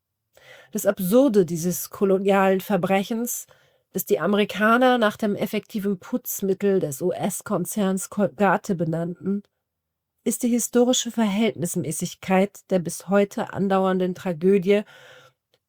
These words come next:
zu der die Gier nach Öl und Einfluss die amerikanische und britische Seite verleitete.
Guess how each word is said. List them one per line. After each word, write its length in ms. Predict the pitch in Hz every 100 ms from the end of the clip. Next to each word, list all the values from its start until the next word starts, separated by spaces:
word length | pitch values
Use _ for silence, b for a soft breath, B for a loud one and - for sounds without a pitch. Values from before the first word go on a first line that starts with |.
| _
zu 160 | - 226
der 180 | 208 214
die 180 | 202 175
Gier 400 | 190 226 240 254
nach 280 | 196 -
Öl 360 | - 214 220 226
und 180 | - 180
Einfluss 600 | - 180 196 - 214 208
die 120 | -
amerikanische 800 | 139 165 175 180 175 202 202 208
und 100 | 190
britische 520 | 180 196 180 180 -
Seite 360 | 175 175 147 180
verleitete. 880 | - 196 160 151 143 147 - 151